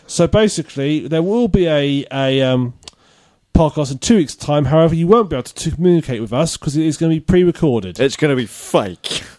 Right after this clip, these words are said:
Speaker 1: It is gonna be a
Speaker 2: We'll be
Speaker 1: pre-recorded
Speaker 2: asking you for your opinion, and then,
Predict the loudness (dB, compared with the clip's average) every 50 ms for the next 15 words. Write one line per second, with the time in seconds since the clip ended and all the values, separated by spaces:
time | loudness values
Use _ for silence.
0 | _ _ _ _ _ _ -8 -6 -6 -6 -6 -4 -4 -4 -2 -2 -2 -2 -2 -2
1 | -4 -6 0 2 2 4 4 4 4 4 4 6 6 4 4 6 6 4 4 2
2 | 2 0 -4 -6 -6 -6 -4 -2 -4 -4 -4 -4 -2 0 0 0 0 0 -2 -4
3 | -2 -2 -4 -4 -4 -4 -4 -4 -6 -8